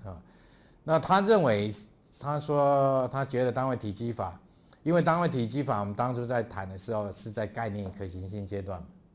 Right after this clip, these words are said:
对不对？那他认为说单位体积法是不是应该放在初设阶段，啊，细设应该可能也不适宜，因为细设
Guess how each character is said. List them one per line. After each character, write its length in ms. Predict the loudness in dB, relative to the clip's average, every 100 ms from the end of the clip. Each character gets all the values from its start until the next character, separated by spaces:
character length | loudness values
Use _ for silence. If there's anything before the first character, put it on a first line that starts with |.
| _
对 80 | -12
不 60 |
对？ 120 | -12 -14 -18 _ _ _ _
那 120 | -8
他 280 | -2 0 2
认 180 | 4 4
为 140 | 2
说 260 | 2 0 0 -4 -20 _
单 140 | -2
位 100 | -2
体 160 | -2 -4
积 200 | -4 -4
法 200 | -4 -6
是 180 | -6 -6
不 80 | -6
是 220 | -4 -4
应 120 | -2
该 140 | -2
放 240 | -2 -2 -2
在 140 | -2
初 280 | -4 -6 -6
设 240 | -4 -6 -8 -14 -20 _ _ _ _
阶 160 | -4 -2
段， 280 | 0 -2 -4
啊， 160 | -10 -10
细 240 | -4 -4
设 180 | 0 2
应 140 | 2 0
该 220 | 2 0 -2 -14 -20 _ _ _
可 100 | -4
能 120 | -2 0
也 140 | -2
不 120 | -2
适 300 | -6 -6 -6
宜， 160 | -6 -6
因 80 | -6
为 200 | -4 -6
细 300 | -8 -6 -6
设 260 | -2 -2